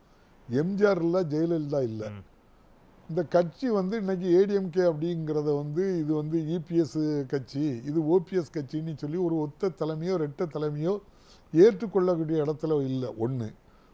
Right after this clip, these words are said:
Speaker 1: கூட்டணி அமைப்புல ஏற்கனவே இருந்த கூட்டணிகள் இன்னும் தா-, ஒரு சாதாரண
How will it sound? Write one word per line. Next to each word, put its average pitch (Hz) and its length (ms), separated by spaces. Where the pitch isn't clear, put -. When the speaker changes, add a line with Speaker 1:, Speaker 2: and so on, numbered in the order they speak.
Speaker 1:
கூட்டணி 226 520
அமைப்புல 175 640
ஏற்கனவே 175 540
இருந்த 180 500
கூட்டணிகள் 147 640
இன்னும் 160 280
தா-, 143 240
ஒரு 156 160
சாதாரண 175 540